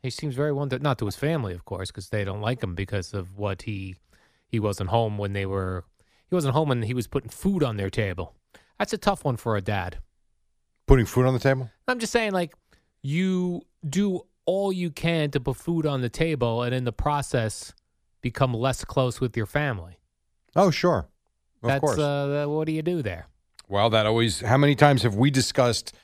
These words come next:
Speaker 2: taking a job, but you're not gonna be around.
Speaker 1: Right.
Speaker 2: And yet your family would be so well taken care of.
Speaker 1: Yeah, stone cold. Imagine that stone cold money coming in.
Speaker 2: Or is it more important to be home?
Speaker 1: Right.
Speaker 2: Tough decision people have to make.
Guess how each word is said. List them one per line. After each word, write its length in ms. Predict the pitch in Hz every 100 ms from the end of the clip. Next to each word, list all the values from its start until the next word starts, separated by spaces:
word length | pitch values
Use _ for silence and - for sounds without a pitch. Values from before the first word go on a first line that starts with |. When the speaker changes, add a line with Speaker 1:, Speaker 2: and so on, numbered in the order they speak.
| _ _
Speaker 2:
taking 360 | - 127 120 117
a 60 |
job, 560 | 95 131 135 104 98 87
but 220 | 110 - _ _
you're 160 | 110 113
not 160 | 104
gonna 120 | 104
be 100 | 98 104
around. 360 | 110 73 -
Speaker 1:
Right. 400 | 117 113 117 101 - _ _ _ -
Speaker 2:
And 200 | 120 117
yet 160 | 110
your 120 | 104
family 360 | - 120 127 104
would 160 | 90 76
be 140 | 82
so 420 | - - - 165
well 240 | 147 113 90
taken 320 | 104 90 90
care 200 | 110 117
of. 60 | 117
Speaker 1:
Yeah, 220 | 135 90
stone 480 | - - - 120 120
cold. 260 | - 120 120
Imagine 320 | 120 123 117
that 140 | 110
stone 380 | - - 120 113
cold 300 | - 117 120
money 200 | 135 139
coming 280 | 135 143 147
in. 160 | 151 -
Speaker 2:
Or 160 | 117 120
is 100 | 92
it 60 | 117
more 200 | 113 113
important 320 | - 92 107
to 40 |
be 100 | 120
home? 320 | 135 170 69 - _
Speaker 1:
Right. 320 | 110 92 90 - _ _ _ _ _ _ _
Speaker 2:
Tough 160 | 117 -
decision 400 | 117 170 165 131
people 180 | 107
have 120 | 92 -
to 60 |
make. 280 | 90 76 -